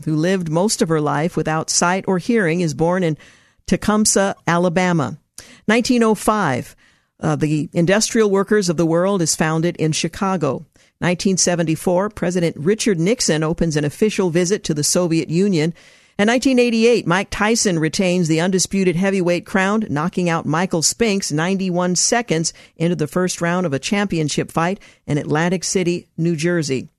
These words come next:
Nineteen ninety-one, Supreme Court Justice Thurgood Marshall, the first black jurist to sit on the nation's highest court, announces his retirement. His departure would lead to the contentious nomination of Clarence Thomas to succeed him.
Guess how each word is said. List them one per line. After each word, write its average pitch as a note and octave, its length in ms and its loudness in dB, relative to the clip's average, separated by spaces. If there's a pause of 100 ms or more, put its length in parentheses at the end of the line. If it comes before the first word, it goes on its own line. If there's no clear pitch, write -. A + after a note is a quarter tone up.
(300)
Nineteen A#3 400 0
ninety-one, G3+ 640 0
Supreme F#3 360 -2
Court F#3+ 200 -2
Justice F3+ 440 -2
Thurgood F#3+ 400 0
Marshall, E3+ 460 -2
the E3+ 100 -4
first F3 280 -4
black F3+ 280 -2
jurist E3 400 -2
to C#3+ 80 -4
sit E3+ 200 0
on E3 140 0
the D3 80 -2
nation's D#3+ 440 -2
highest D#3+ 440 -2
court, A3 300 0 (480)
announces G3 540 2
his G3 220 0
retirement. G#3 680 -2 (260)
His D#3 140 -2
departure G3 480 0
would E3 120 -2
lead F#3 240 0
to E3+ 100 0
the D3 100 0
contentious G#3 580 0
nomination F3+ 560 0
of E3 120 -4
Clarence E3 340 -2
Thomas E3+ 440 -2
to D3 180 -2
succeed F#3 480 -2
him. C3+ 320 -2